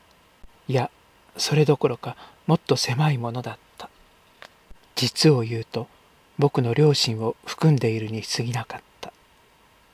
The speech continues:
この世界は大部分僕にとっては馴染みの深いものだった。その名を父母と言った。その名を愛情と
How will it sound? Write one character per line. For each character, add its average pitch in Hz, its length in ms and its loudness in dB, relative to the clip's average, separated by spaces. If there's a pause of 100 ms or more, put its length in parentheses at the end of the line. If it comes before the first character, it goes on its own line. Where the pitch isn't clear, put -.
(280)
こ - 140 -2
の 139 100 4
世 - 180 0
界 110 260 -4
は 117 160 -12 (680)
大 147 200 6
部 139 120 4
分 113 280 -4
僕 139 240 2
に 113 120 0
と 123 120 -8
っ - 20 -12
て - 220 -12
は 104 160 -8 (580)
馴 135 200 0
染 139 80 6
み 139 80 4
の 135 100 2
深 135 300 0
い 123 80 -2
も 107 120 -6
の 113 100 -10
だ 107 140 -12
っ - 40 -18 (180)
た。 - 100 -16 (1400)
そ - 180 -2
の 127 140 2
名 117 180 0
を 117 160 -4 (260)
父 - 300 0
母 - 340 -6
と - 160 -12
言 104 80 -12
っ - 20 -18 (260)
た。 - 120 -16 (1080)
そ - 160 0
の 127 160 2
名 120 220 2
を 120 180 -2 (420)
愛 131 220 0
情 120 260 4
と - 260 -2